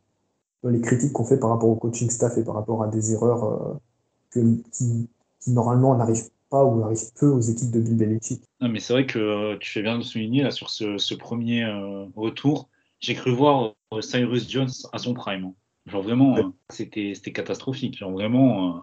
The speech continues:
Speaker 2: j'ai, j'ai pensé à toi direct d'ailleurs parce que, euh, on en parlait la semaine dernière justement du, du fait que Miles Bryant, on voulait vraiment pas le voir en, en retourneur. Et, euh, je vois que c'est lui, je vois qu'il fait ça, j'étais en mode, ouh, euh, je veux plus jamais le voir. Mais,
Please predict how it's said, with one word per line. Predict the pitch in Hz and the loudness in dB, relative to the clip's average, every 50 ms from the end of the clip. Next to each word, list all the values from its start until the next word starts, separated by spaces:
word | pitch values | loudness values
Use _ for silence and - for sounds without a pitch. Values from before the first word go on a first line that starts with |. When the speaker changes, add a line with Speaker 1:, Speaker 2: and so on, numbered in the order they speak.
| - _ | -10 _
Speaker 2:
j'ai, | - 113 117 107 | 0 2 2 4
j'ai | 98 123 123 | 4 2 2
pensé | 127 127 123 - 143 | 2 0 4 4 4
à | 127 | 4
toi | 123 - 139 | 4 4 2
direct | 131 139 151 147 160 160 143 | 4 4 6 6 6 4 4
d'ailleurs | 135 123 123 147 147 - - | 2 2 2 2 0 -2 -8
parce | 113 107 - - | -8 -8 -8 -6
que, | - 117 | -4 -4
euh, | 113 110 110 110 107 110 107 | -2 -2 -2 -2 -2 -2 -2
on | 104 107 110 | -4 -4 -4
en | 107 | -6
parlait | 107 - 113 113 123 | -4 -2 0 0 0
la | 120 110 | 0 -2
semaine | - 117 107 104 | -4 -6 -6 -4
dernière | 107 110 110 120 139 131 - | -4 -2 -2 0 0 -2 -2
justement | - - - 120 120 120 113 | -6 -8 -6 -2 -2 -2 -2
du, | 92 101 95 | -4 -8 -10
du | 90 98 | -10 -12
fait | - - 123 117 | -6 -4 -4 -4
que | - 110 | -4 -4
Miles | 104 107 107 101 90 | -2 -2 -2 -2 -2
Bryant, | 107 110 117 123 120 120 - | 0 2 2 2 2 0 -4
on | 92 | -8
voulait | 92 95 95 | -8 -8 -6
vraiment | 90 101 123 135 147 131 | -2 2 2 2 2 2
pas | - 131 123 | 2 0 0
le | 110 | 0
voir | 107 120 123 113 107 | 2 2 2 2 0
en, | 104 101 - - _ _ _ _ _ _ _ | -4 -8 -12 -16 _ _ _ _ _ _ _
en | 113 113 | -2 0
retourneur. | 123 123 123 117 101 107 107 117 127 131 127 - _ | 0 0 0 -2 -2 -2 0 0 -2 -2 -4 -8 _
Et, | - 104 104 104 | -12 -10 -10 -8
euh, | 101 104 104 101 101 104 98 - _ _ _ _ _ _ _ _ - | -8 -8 -8 -8 -8 -10 -12 -14 _ _ _ _ _ _ _ _ -6
je | - 120 | -2 -2
vois | 110 104 131 139 | 0 2 2 2
que | 135 - | 2 2
c'est | - 143 | 2 2
lui, | 135 131 131 139 143 147 139 | 4 6 6 4 4 4 0
je | - 120 | -2 -2
vois | 110 131 135 | 0 0 -2
qu'il | 131 - | -2 -2
fait | - 127 120 | -4 -6 -4
ça, | - 139 135 | -2 -2 -2
j'étais | 123 127 107 | -2 -2 -6
en | |
mode, | 101 95 107 | -8 -6 -4
ouh, | 123 127 123 110 | -2 -2 -2 -2
euh, | 98 98 | -4 -6
je | 95 - - | -8 -8 -8
veux | 113 107 | -10 -8
plus | - - 143 | -6 -4 0
jamais | 127 135 139 139 131 | 2 2 4 4 2
le | 113 98 | 0 -2
voir. | 101 101 95 - _ - | -4 -10 -12 -14 _ -16
Mais, | 92 98 98 | -14 -12 -12